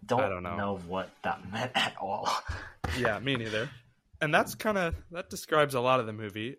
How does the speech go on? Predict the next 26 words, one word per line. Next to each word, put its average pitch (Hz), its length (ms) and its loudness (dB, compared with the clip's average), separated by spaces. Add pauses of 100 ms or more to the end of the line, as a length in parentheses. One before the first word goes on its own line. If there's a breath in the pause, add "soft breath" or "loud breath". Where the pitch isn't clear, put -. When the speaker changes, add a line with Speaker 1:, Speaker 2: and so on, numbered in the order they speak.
(160)
Speaker 2:
I 131 80 4
guess, 143 380 2 (460)
Chris, 185 280 0
what 254 100 4
did 233 120 -2
you 175 100 0
think 160 180 -2
of 147 80 0
this 117 140 -4
plot? 104 380 -2 (1000 loud breath)
All 135 200 6
this? 110 360 4 (640)
Speaker 1:
I 127 60 4
thought, 143 400 10 (1000)
okay, 113 200 -2
the 98 100 -6
plot, - 480 8
definitely 156 420 4
they 123 200 2
tried 139 320 8
to, 151 80 6
like, 120 220 6
incorporate 135 680 4
as 110 120 -2
many 120 360 4
places, 151 880 4